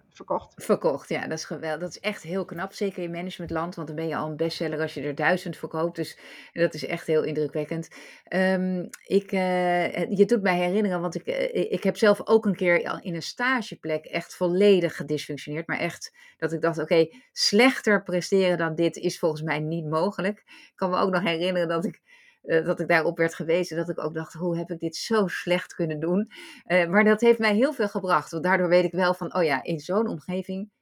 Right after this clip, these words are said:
Speaker 2: functioneer ik echt niet." En ik zeg ook tegen mensen: "Ik kan echt iedereen laten dysfunctioneren." Dus het is totaal niet <laughs> moeilijk om andere mensen te laten dysfunctioneren. Maar kan jij je nog iets herinneren,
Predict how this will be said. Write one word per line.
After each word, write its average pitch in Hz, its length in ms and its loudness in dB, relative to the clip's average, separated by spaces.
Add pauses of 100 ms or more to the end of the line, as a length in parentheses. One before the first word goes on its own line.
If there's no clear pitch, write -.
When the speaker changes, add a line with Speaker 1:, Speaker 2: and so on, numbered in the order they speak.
(140)
Speaker 2:
functioneer 180 460 -2
ik 165 100 -8
echt - 260 -6
niet." 180 280 -6
En 160 200 -8
ik 165 180 -6
zeg 185 300 -6
ook 165 140 -6
tegen 151 240 -6
mensen: 151 360 -8
"Ik 202 160 2
kan 165 280 -4
echt - 340 -8 (180)
iedereen 196 640 2
laten 165 300 -6
dysfunctioneren." 131 800 -6 (440)
Dus 170 140 -2
het 180 100 -2
is 185 200 -2
totaal 202 440 0
niet 175 260 -4
<laughs> - 60 -4
moeilijk 180 460 4 (380)
om 185 260 2
andere 196 400 0
mensen 175 300 -4
te 165 120 -6
laten 151 260 -2
dysfunctioneren. 156 640 -4
Maar 175 220 0 (320)
kan 220 180 6
jij 233 220 6
je 233 60 2
nog 214 220 0
iets 233 180 -2
herinneren, 202 720 2